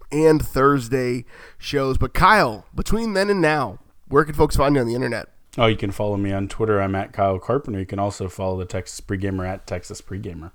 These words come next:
Speaker 1: You can follow me on Twitter. I'm at G H Goodrich. Follow the show on Twitter at Longhorn Pod. Shoot us an email, longhornrepublicpod at gmail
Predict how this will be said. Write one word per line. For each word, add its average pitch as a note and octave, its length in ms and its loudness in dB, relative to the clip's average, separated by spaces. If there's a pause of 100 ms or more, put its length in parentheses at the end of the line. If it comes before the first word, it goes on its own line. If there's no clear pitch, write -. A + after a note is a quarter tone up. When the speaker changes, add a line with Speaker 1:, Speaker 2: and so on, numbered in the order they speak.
Speaker 1:
You B2+ 100 -6
can C3+ 140 -2
follow C#3+ 340 6
me C#3+ 220 2
on C3+ 260 -2
Twitter. C#3 300 2
I'm G#2+ 180 -6
at B2 240 -2
G A#2 220 -6
H A#2 200 -6
Goodrich. A#2+ 300 -6
Follow A#2 200 -2
the A2+ 80 -6
show A#2+ 200 0
on A#2 100 -2
Twitter - 320 8
at E3 400 2 (460)
Longhorn A2 520 -6
Pod. C3+ 280 2
Shoot G#3+ 180 -4
us G3+ 100 -4
an F#3 80 -2
email, F#3 280 2
longhornrepublicpod C3 880 0 (360)
at A#2 300 -6
gmail A#2 680 -6